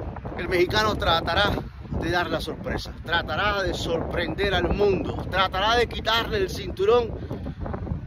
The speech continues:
de la O M B de las ciento veintiséis libras al favorito, al super favorito cubano, Robeisy Ramírez. Quiero que conozcan un poquito más del Divino. Se sentó con nosotros,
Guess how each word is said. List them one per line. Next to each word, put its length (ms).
de 100
la 200
O 140
M 160
B 80
de 100
las 120
ciento 340
veintiséis 600
libras 340
al 180
favorito, 600
al 80
super 420
favorito 600
cubano, 480
Robeisy 500
Ramírez. 560
Quiero 220
que 100
conozcan 400
un 80
poquito 420
más 380
del 160
Divino. 480
Se 120
sentó 320
con 120
nosotros, 760